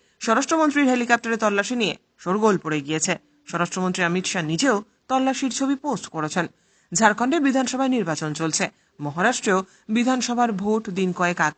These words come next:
বাদেই, আর তার আগেই নির্বাচনী প্রচারে ব্যস্ত নেতা মন্ত্রীদের হেলিকপ্টার, বিমানে চলছে জোর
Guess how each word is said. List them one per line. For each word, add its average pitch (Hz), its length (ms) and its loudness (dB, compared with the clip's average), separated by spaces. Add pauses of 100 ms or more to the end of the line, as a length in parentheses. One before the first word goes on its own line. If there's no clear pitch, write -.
(100)
বাদেই, 147 320 2 (380)
আর 190 120 4
তার 208 200 8
আগেই 240 400 4 (220)
নির্বাচনী 254 540 6
প্রচারে 320 340 4
ব্যস্ত 294 240 4
নেতা 262 260 2
মন্ত্রীদের 226 420 2
হেলিকপ্টার, 190 560 0
বিমানে 170 340 0
চলছে 226 420 2 (320)
জোর 262 360 6